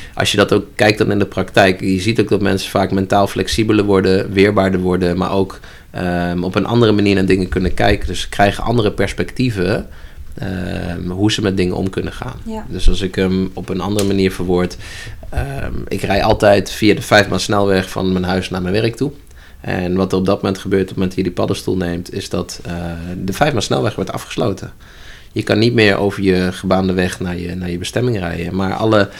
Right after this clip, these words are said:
Speaker 1: zijwegen, dus alle zandpaden door de, door het bos heen en alle, alle, die, die, die gaan, die gaan open. Dus
Speaker 2: Ja.
Speaker 1: je gaat, je gaat alternatieve routes ga je,
Speaker 2: Ja.
Speaker 1: eh, bewandelen, ga je, eh, ja, bekijken, ga je ervaren.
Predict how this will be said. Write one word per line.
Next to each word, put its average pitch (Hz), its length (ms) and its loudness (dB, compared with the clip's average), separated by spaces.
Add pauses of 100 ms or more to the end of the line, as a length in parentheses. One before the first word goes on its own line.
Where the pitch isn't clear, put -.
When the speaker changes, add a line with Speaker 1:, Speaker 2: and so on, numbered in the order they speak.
(200)
Speaker 1:
zijwegen, 98 680 6
dus 92 140 0
alle 92 560 0
zandpaden 92 640 2
door 90 140 2
de, 90 160 -4
door 98 120 -2
het 95 120 -2
bos 104 240 0
heen 90 260 0
en 92 120 -2
alle, 90 400 -2
alle, 90 280 -6 (140)
die, 101 200 0
die, 120 200 0
die 113 180 0
gaan, 107 220 -2
die 107 100 0
gaan 98 180 -2
open. 117 360 2 (120)
Dus 95 220 -2
Speaker 2:
Ja. - 60 -2
Speaker 1:
je 110 60 2
gaat, 101 320 0
je 104 100 -2
gaat 101 200 2
alternatieve 110 580 0
routes 113 300 0
ga 98 160 -2
je, 90 320 -2
Speaker 2:
Ja. 214 180 -8 (520)
Speaker 1:
eh, - 80 -2
bewandelen, 92 520 2
ga - 140 -4
je, 92 280 -2 (240)
eh, 90 760 -10
ja, 87 200 -8 (600)
bekijken, 104 500 0
ga - 100 -4
je 87 60 -2
ervaren. 98 640 0